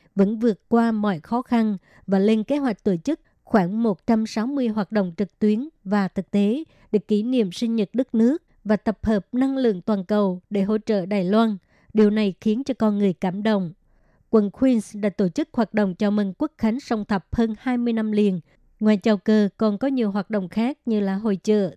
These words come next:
thi hát, vân vân. Năm nay, vì do ảnh hưởng của dịch bệnh cho nên quy mô thu nhỏ. Ủy ban Sự vụ Hoa Kiều tuy dùng phương thức livestream, nhưng vẫn có những kiều bào không được vào sân, vẫn nhiệt tình vẫy cờ Tổ quốc,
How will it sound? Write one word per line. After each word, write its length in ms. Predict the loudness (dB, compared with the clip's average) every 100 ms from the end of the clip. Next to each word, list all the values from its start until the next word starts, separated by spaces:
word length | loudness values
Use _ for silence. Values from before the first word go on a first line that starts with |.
| -4
thi 160 | -2
hát, 260 | 0 -2 -4 -4
vân 200 | -2 2
vân. 260 | 2 0 -2 _ _ _ _
Năm 240 | 0 2 2
nay, 260 | 0 0
vì 240 | -2 -4 -2
do 140 | -2 -2
ảnh 200 | -2 0
hưởng 300 | 0 -2 -4
của 100 | -4
dịch 200 | -4 0
bệnh 280 | 2 2 -2 -2
cho 120 | 0
nên 200 | 2 0
quy 200 | 0 0
mô 200 | 0 -4
thu 180 | -4 -4
nhỏ. 520 | -2 -4 -4 -6 -10 -14 _
Ủy 140 | 0 2
ban 240 | 2 -2
Sự 180 | -2 -4
vụ 220 | -2 -2
Hoa 160 | -2 -4
Kiều 360 | 2 4 4 0 _ _ 0
tuy 160 | 2 4
dùng 240 | 0 0
phương 220 | 0 0
thức 240 | 0 -2 0
livestream, 640 | 0 -2 -2 2 2 0 _ _ -2
nhưng 320 | 2 2 2
vẫn 180 | -2 -2
có 160 | 0 -2
những 280 | -2 -6 -4
kiều 200 | -2 0
bào 260 | 0 -2
không 360 | -4 -2 -2 0
được 180 | -2 0
vào 160 | -2
sân, 320 | 0 0 0 -2 _ _ _
vẫn 180 | 0 0
nhiệt 240 | 0 -4 0
tình 340 | 2 2 0 -4
vẫy 140 | -4
cờ 240 | 0 0 0
Tổ 160 | -2 0
quốc, 220 | -2 -2